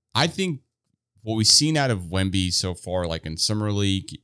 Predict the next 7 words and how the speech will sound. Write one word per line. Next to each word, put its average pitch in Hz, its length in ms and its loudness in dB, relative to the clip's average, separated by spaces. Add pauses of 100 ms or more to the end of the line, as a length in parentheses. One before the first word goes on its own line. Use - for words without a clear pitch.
and 82 540 -6 (180)
overseas, 82 840 -2 (800)
is 95 360 0
a 95 60 0
dude 98 480 0
that, 90 140 0
uh, 85 100 -2